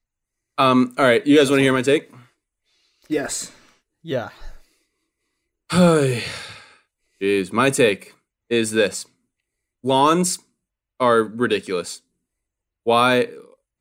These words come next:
Speaker 1: The fact that we've made just a plain, flat slope of green grass, short green grass, mind you, we've made that the preferred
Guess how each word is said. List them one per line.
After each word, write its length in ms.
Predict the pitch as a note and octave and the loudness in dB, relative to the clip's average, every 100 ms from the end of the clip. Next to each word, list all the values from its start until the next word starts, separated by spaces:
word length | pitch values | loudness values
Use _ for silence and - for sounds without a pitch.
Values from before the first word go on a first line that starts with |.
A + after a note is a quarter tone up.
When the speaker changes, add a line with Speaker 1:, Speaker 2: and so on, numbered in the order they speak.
| _ _ _ _ _ _ - | _ _ _ _ _ _ -4
Speaker 1:
The 100 | B2+ | 0
fact 360 | D#3 D#3+ F3 F3 | 2 2 2 2
that 180 | D#3+ | 2
we've 180 | D3 C#3 | 4 2
made 520 | C3+ C#3 D#3 E3 D3+ - _ _ _ _ | 2 2 2 2 -2 -18 _ _ _ _
just 200 | D#3+ D3+ | -2 2
a 80 | C#3 | 0
plain, 840 | A#2 - C#3+ E3 F3+ F3+ F#3 F#3 F3+ _ _ _ _ _ _ _ _ _ - | -2 -4 0 2 2 2 0 -4 -12 _ _ _ _ _ _ _ _ _ -2
flat 600 | C3+ C#3 C#3+ - - - _ - - - _ _ _ | 2 2 2 -2 -10 -16 _ -20 -20 -20 _ _ _
slope 480 | - - B2+ C3 C#3 | -10 -6 0 0 0
of 300 | C3+ A2 - - _ _ _ - | -2 -2 -10 -20 _ _ _ -6
green 480 | C3+ C3 C3+ C3+ | -2 0 0 0
grass, 680 | A#2 G#2 G#2 A#2+ - - - _ _ _ _ _ _ _ _ - | -2 -2 -2 -2 -4 -10 -16 _ _ _ _ _ _ _ _ -14
short 560 | - E3 E3+ E3 - - | -2 2 2 0 -6 -6
green 300 | C3 A2+ A2 | -4 -4 -4
grass, 380 | A2 G2+ G2 | -4 -4 -6
mind 260 | B2 G#2 G#2 | -8 -8 -8
you, 220 | G#2+ A#2 _ _ _ _ | -8 -8 _ _ _ _
we've 100 | C3 | -8
made 220 | C#3+ C3+ A#2+ | -6 -6 -4
that 320 | A#2+ C3+ C3 | -4 -4 -6
the 60 | A#2 | -10
preferred 380 | B2 - C3 | -10 -6 -4